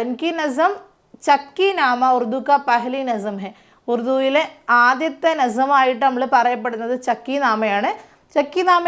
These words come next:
എഴുതിയിട്ടുള്ള ഷായർ എന്ന് പറയുന്നത് ഖ്വാജ ബന്ദ് നവാസ് ഗേസു ദറാസ് ആണ്. അപ്പോൾ ക്വസ്റ്റ്യൻ പേപ്പേഴ്സിൽ, ഒന്ന് രണ്ട് ക്വസ്റ്റ്യൻ പേപ്പേഴ്സിൽ വന്നിട്ടുള്ളൊരു ക്വസ്റ്റ്യൻ ആണ് ഉറുദുവിൻ്റെ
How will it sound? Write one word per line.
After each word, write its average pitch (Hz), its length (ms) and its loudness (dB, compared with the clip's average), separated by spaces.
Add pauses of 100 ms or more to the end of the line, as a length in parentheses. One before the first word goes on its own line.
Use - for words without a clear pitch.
(100)
എഴുതിയിട്ടുള്ള 302 680 2 (880)
ഷായർ 302 480 6
എന്ന് 294 180 -2
പറയുന്നത് 240 500 2 (560)
ഖ്വാജ 285 360 4 (160)
ബന്ദ് 247 360 0
നവാസ് 226 440 2
ഗേസു 226 360 2
ദറാസ് 202 440 2
ആണ്. 190 140 -2 (340)
അപ്പോൾ 269 200 0
ക്വസ്റ്റ്യൻ 247 380 2
പേപ്പേഴ്സിൽ, 285 520 4 (280)
ഒന്ന് 254 200 -2
രണ്ട് 285 200 0
ക്വസ്റ്റ്യൻ 277 320 -2
പേപ്പേഴ്സിൽ 269 400 0 (120)
വന്നിട്ടുള്ളൊരു 247 640 -2
ക്വസ്റ്റ്യൻ 247 340 -4 (120)
ആണ് 202 140 -2 (600)
ഉറുദുവിൻ്റെ 254 460 4